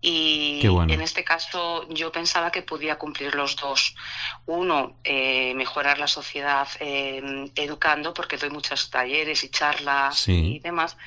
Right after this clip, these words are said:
Speaker 1: Y otro, el medio ambiente.
Speaker 2: Ajá.
Speaker 1: Y, y la verdad es que, eh, fue, fue un regalazo, estoy súper contenta.
Speaker 2: Qué guapo.
Speaker 1: Es-,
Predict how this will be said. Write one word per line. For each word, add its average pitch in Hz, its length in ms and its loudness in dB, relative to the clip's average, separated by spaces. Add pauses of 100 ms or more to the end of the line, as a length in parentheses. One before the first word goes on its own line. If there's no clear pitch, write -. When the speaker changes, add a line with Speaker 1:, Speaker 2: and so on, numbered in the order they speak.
(720)
Speaker 1:
Y 202 480 0
otro, 180 320 0
el 175 100 0
medio 151 240 -2
ambiente. 143 580 0 (560)
Speaker 2:
Ajá. 113 380 6
Speaker 1:
Y, 170 320 2 (1400)
y 170 60 2
la 156 120 8
verdad 151 180 2
es - 100 4
que, 254 180 0 (640)
eh, 131 60 -8
fue, 165 240 0
fue 190 160 0
un 233 40 0
regalazo, 170 500 0
estoy 175 200 0
súper 175 260 0
contenta. - 560 -4
Speaker 2:
Qué - 120 10
guapo. 92 560 4
Speaker 1:
Es-, 82 100 -4